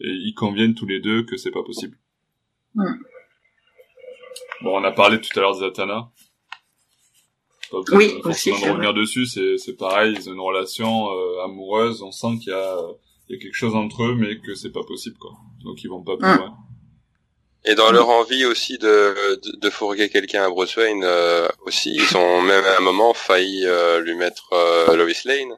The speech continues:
Speaker 1: Oui,
Speaker 2: Oui,
Speaker 1: exactement,
Speaker 2: exact.
Speaker 1: ouais. C'est
Speaker 2: <laughs>
Speaker 1: vrai.
Speaker 2: C'est horrible.
Speaker 1: C'est vrai. Euh, mais justement, euh, parce qu'elle était, euh... Alors c'est ce qui est bizarre parce que dans cette histoire-là, elle est repoussée, donc elle l'a...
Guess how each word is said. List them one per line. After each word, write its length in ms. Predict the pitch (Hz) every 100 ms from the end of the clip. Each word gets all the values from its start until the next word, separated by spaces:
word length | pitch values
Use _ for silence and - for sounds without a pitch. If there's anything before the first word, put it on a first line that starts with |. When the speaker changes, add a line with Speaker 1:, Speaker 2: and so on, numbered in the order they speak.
| _ _ _ -
Speaker 1:
Oui, 180 | 220 226
Speaker 2:
Oui, 380 | 226 392 403 339
Speaker 1:
exactement, 540 | 226 190 - 190 233 262
Speaker 2:
exact. 360 | 247 202 220 - -
Speaker 1:
ouais. 60 | 233 -
C'est 120 | 247
Speaker 2:
<laughs> 40 | 240
Speaker 1:
vrai. 160 | 113
Speaker 2:
C'est 60 | 190
horrible. 320 | 170 165 190 - - - 302 - 254 - 285 - _ -
Speaker 1:
C'est 100 | 110
vrai. 220 | 107 113 -
Euh, 360 | 104 101 101 107
mais 60 |
justement, 680 | 107 147 151 123 123 170 151
euh, 160 | 117 107
parce 160 | 110 104
qu'elle 320 | 127 135 117
était, 220 | 107 -
euh... 840 | 127 131 110 101 98 95 95 92 90
Alors 260 | 101 101 104
c'est 180 | - 110
ce 160 | -
qui 160 | - -
est 40 |
bizarre 300 | 104 107 151
parce 160 | 147 98
que 220 | - 98 - _ _
dans 200 | 90 107
cette 220 | 110 110
histoire-là, 500 | 110 - 107 110 147
elle 100 | 135
est 40 | 104
repoussée, 720 | 95 156 - 135 - 135 131
donc 200 | 104 98
elle 160 | 101 101
l'a... 160 | 107